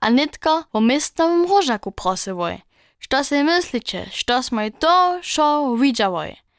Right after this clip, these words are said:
A husto nie sú naši susodža docvajace vidźeli, što tam šo kołaja. Alež tuž je mu, je na mej hospodu za naju loďane cyhele dał.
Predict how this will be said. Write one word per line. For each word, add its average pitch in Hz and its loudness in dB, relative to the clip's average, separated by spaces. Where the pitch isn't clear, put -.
A 214 0
husto 320 2
nie 262 2
sú 254 -2
naši 220 -2
susodža 262 0
docvajace 240 0
vidźeli, 269 0
što - -4
tam 233 -2
šo 320 0
kołaja. 285 2
Alež 247 2
tuž 226 -2
je 208 -10
mu, 359 2
je 220 2
na 214 2
mej 190 -4
hospodu 339 0
za 233 -2
naju 190 -4
loďane 262 0
cyhele 233 -2
dał. 262 0